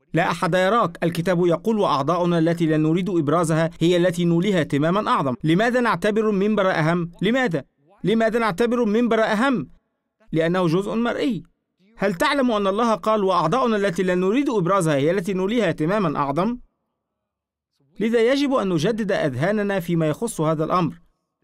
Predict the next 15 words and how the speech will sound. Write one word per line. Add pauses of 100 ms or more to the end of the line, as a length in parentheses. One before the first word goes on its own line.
(220)
الطريقة
الثالثة
هي
الصلاة. (100)
لدينا
شركاء
صلاة
في
ماسنجر
انترناشونال. (220)
هذا
قيم (260)
جدًا
بالنسبة
لي.